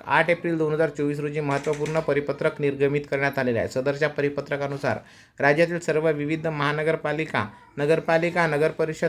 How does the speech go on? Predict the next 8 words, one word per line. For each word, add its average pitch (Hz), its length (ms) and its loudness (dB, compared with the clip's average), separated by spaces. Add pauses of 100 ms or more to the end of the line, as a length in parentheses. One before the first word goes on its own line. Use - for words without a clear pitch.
(120)
कटक 147 260 -4
मंडळे 151 340 0
येथून 143 280 0
एकतर्फी 156 460 -4
पती-पत्नी 151 600 -4
एकत्रीकरणातून 143 800 -2
आंतरजिल्हा 147 560 0
बदलीने 143 680 -4